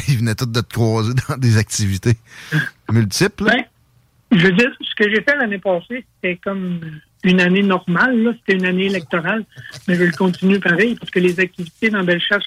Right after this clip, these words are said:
Speaker 2: continuent, euh, que ce soit des festivals, que ce soit des, des lancements, n'importe quoi. Fait que moi, Bellechasse, c'est... ça fait trente ans que je suis ici, là. Fait que je continue à voir le monde.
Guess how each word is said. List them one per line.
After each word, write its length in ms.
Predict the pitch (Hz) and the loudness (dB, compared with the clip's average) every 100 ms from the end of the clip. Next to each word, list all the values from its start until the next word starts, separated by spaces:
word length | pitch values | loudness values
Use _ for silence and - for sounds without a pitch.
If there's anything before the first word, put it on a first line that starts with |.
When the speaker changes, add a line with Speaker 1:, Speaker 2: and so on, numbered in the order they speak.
| - | -4
Speaker 2:
continuent, 540 | 180 175 180 180 220 226 - - _ - | -4 -2 0 2 2 -2 -12 -20 _ -6
euh, 220 | 175 165 165 | -2 0 0
que 60 | |
ce 80 | - | 0
soit 200 | 170 196 | 2 2
des 140 | 180 180 | 2 2
festivals, 680 | 185 - - 170 196 196 185 | -2 -2 -4 0 2 0 -2
que 180 | - | -2
ce 60 | 180 | 0
soit 220 | - 180 | 2 2
des, 160 | 175 170 165 170 | 2 0 -2 -2
des 220 | 170 170 | -2 0
lancements, 560 | 185 180 175 - 190 | 0 0 -2 -2 0
n'importe 420 | 190 175 175 - 160 | 0 -2 -6 -4 -4
quoi. 180 | 180 208 214 - - - - | 0 0 0 -14 -20 -20 -10
Fait 120 | - - | -2 -2
que 100 | 392 254 | -2 -2
moi, 340 | 170 175 226 | 2 4 2
Bellechasse, 520 | 185 180 160 208 214 - - | 2 0 0 -2 -2 -4 -6
c'est... 440 | 180 160 165 160 160 _ _ - | -4 -4 -4 -6 -10 _ _ -10
ça 40 | |
fait 120 | 160 180 | -4 -4
trente 320 | - 180 175 | -2 -2 -2
ans 40 | 214 | -4
que 40 | |
je 200 | - _ | -6 _
suis 140 | 202 | -6
ici, 40 | 185 | -4
là. 80 | 165 - _ - - _ | -6 -10 _ -20 -20 _
Fait 80 | 175 | -4
que 60 | |
je 40 | - | 0
continue 360 | 190 175 190 | 0 2 2
à 100 | 196 | 2
voir 180 | 180 185 | 4 2
le 140 | 175 165 | 2 0
monde. 260 | 196 254 | -2 -4